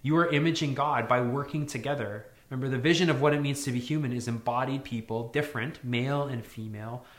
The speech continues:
coming together. And this is how God has created us to image him. Secondly, we share in the divine work of creating human life. That's what we see God doing in the world. When we are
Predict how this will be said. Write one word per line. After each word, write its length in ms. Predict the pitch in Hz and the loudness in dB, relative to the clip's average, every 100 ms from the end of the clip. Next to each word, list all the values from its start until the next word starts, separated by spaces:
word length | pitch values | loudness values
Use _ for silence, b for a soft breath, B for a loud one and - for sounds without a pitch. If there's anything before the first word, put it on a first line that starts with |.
| B - | B -8
coming 380 | - 139 139 | -4 -2 -2
together. 640 | 135 117 110 123 113 101 - B B | -4 -8 -8 -8 -10 -16 -20 B B
And 100 | - | -6
this 120 | 135 156 | -4 -4
is 100 | - | 6
how 220 | 156 143 | 8 8
God 340 | 127 123 139 | 8 8 8
has 180 | 147 131 | 4 -2
created 440 | - 120 110 117 | -6 -2 0 2
us 200 | 120 120 - | 0 0 -6
to 140 | 131 | -10
image 280 | 139 123 - | -6 -6 -8
him. 240 | 98 95 101 _ _ _ B B B | -12 -14 -14 _ _ _ B B B
Secondly, 560 | - 185 185 175 160 B B | 0 4 4 4 2 B B
we 100 | 147 | 0
share 400 | 143 - 180 202 | 2 4 6 6
in 180 | 185 160 | 4 2
the 40 | |
divine 600 | 135 127 143 160 180 151 | 0 0 2 2 2 2
work 360 | 156 135 120 - | 2 2 0 -6
of 140 | - | -8
creating 680 | - - 127 135 147 147 143 | -8 -6 -4 -2 0 0 -2
human 440 | 139 143 143 139 131 | -4 -4 -2 -2 -4
life. 440 | 170 - - - b b b | -6 -10 -16 -20 b b b
That's 220 | 147 - | 0 2
what 80 | 151 | 0
we 80 | 135 | 0
see 260 | - 147 | 0 0
God 460 | 139 127 127 123 127 - | 2 4 6 4 2 -6
doing 420 | - 147 147 127 117 | -4 -2 -2 -2 -4
in 160 | 120 | -6
the 80 | 117 | -6
world. 380 | 123 131 107 110 | -6 -6 -6 -4
When 160 | 113 | -2
we 100 | 127 | 2
are 240 | 143 123 | 4 2